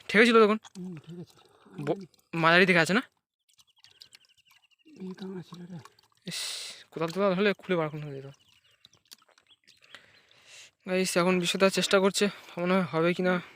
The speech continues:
Speaker 2: চলে গেছে ভিতরে। তখন বাদ দে, ঠিক ছিল, তখন যদি ধরতাম। আমরা একটু গর্তটা খুলে নিই। খুলে নিয়ে আর ধরবো।
Speaker 1: ও সেই, সেই, সেই, সেই, সেই সুযোগে চ-, চলে গেছে আর কি।
Speaker 2: ভিতরে চলে গেছে।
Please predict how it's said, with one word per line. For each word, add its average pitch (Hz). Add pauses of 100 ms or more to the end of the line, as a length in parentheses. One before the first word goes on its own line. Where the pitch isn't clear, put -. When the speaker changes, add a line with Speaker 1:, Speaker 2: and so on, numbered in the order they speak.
(340)
Speaker 2:
চলে 170
গেছে -
ভিতরে। 131 (360)
তখন 175
বাদ - (160)
দে, 147 (220)
ঠিক 160
ছিল, 180
তখন 160
যদি 156
ধরতাম। 147 (580)
আমরা 202
একটু 196
গর্তটা 160
খুলে 147
নিই। 147 (1160)
খুলে 147
নিয়ে 147
আর 135
ধরবো। 117
Speaker 1:
ও 185
সেই, 175
সেই, 185 (120)
সেই, 175
সেই, 170
সেই 170
সুযোগে 170
চ-, - (120)
চলে 151
গেছে 143
আর 135
কি। 151 (480)
Speaker 2:
ভিতরে -
চলে -
গেছে। -